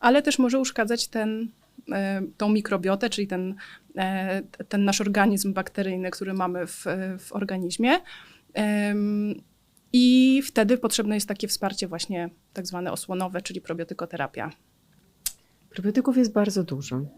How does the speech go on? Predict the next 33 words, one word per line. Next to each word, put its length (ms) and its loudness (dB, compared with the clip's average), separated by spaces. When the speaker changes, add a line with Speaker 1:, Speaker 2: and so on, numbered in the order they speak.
Speaker 2:
Jak 300 4
wybrać 640 0
dla 120 0
takiego 320 0
maluszka 460 2
najlepszy? 680 0
Czym 160 -6
się 140 -2
kierować? 540 -2
Jakąś 300 2
podpowiedź 500 0
dla 160 2
rodziców? 440 0
Bo 100 2
rzeczywiście, 560 0
e, 200 4
dla 200 6
mnie 160 6
to 100 0
też 200 2
jest, 280 -2
e, 280 4
nowy 300 6
temat. 280 4
Jak, 280 -2
e, 40 2
Speaker 1:
Mhm. 300 4
Speaker 2:
rodziła 300 0
moją 200 0
córkę 300 -2
lata 220 2
temu, 280 2
to, 520 0